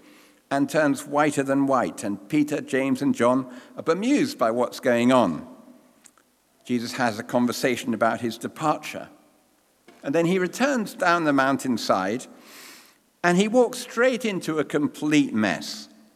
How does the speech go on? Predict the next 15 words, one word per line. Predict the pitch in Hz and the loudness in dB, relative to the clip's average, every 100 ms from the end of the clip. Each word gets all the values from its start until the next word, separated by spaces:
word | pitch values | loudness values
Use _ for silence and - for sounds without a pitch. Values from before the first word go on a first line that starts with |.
| _ _ _ _ _ _ - | _ _ _ _ _ _ -20
The | 143 139 | -6 -4
disciples, | 151 143 214 190 - 110 101 - | -4 -2 0 0 0 -4 -4 -4
the | 123 | -2
remaining | 123 151 151 135 117 | 0 2 2 2 0
disciples, | 107 107 104 98 127 | -2 -4 -4 -6 -2
those | 123 127 | -2 0
who | 123 | -2
had | 110 | 0
been | 127 120 | 0 0
at | 110 | -2
the | 117 | -6
bottom | 143 131 123 | -4 -2 -2
of | 104 | -4
the | 113 | -2
mountain, | 107 104 101 110 92 | 0 0 0 -4 -8